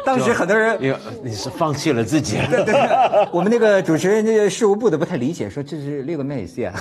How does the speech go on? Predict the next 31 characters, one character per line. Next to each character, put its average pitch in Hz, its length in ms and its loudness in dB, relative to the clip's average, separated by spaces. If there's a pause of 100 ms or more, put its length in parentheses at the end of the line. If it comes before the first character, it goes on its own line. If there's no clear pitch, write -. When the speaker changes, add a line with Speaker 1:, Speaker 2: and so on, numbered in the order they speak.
Speaker 1:
<laughs> - 200 -4
就 233 140 4
是， 175 80 0
这， 196 140 0
就 180 100 0
是 180 60 2
说 196 100 2
这 185 100 2
是 160 60 0
什 123 160 -4
么 131 80 -2
意 190 120 -4
思 131 140 -8
啊？ 92 60 -10 (220)
为 175 100 -2
什 175 80 -4
么 190 80 -4
要 175 40 -2
永 120 200 0
远 113 120 -2
放 92 160 -6
弃？ 82 120 -12 (240)
今 180 200 -4
天 135 200 -2
家 120 180 -2
辉 104 320 -4 (140)
说 123 260 -2
出 110 140 -4
来 95 100 -2
意 90 300 -8
思， 76 200 -16